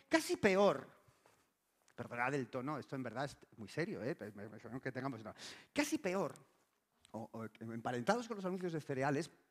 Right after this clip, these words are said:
altamente peligrosos, había que prohibirlos todos, están los anuncios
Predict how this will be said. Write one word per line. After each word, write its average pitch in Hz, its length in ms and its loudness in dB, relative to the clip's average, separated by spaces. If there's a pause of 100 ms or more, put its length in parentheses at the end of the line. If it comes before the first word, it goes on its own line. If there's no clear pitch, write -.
(100)
altamente 180 460 2
peligrosos, 143 460 -6
había 131 160 -6
que 120 80 -6
prohibirlos 143 420 -6
todos, - 380 -8 (800)
están 285 220 8
los 247 140 0
anuncios 262 720 0